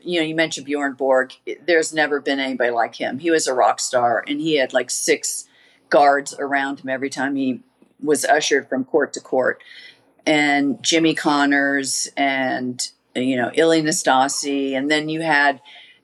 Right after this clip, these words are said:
you know, you had the greats of John Newcomb and Rod Laver. And then you had Billie Jean and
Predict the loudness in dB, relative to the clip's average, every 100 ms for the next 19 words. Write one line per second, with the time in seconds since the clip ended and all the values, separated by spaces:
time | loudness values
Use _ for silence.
0 | -2 2 2 2 0 0 2 -2 -2 2
1 | 4 2 0 -4 -4 -4 -4 -6 -4 0
2 | 0 0 -4 -2 -2 -4 -10 -4 0 2
3 | 2 4 4 6 4 2 2 2 0 -4
4 | -6 -12 -14 -12 -12 -6 -6 -6 -8 -4
5 | 0 0 0 -4 -4 -4 -4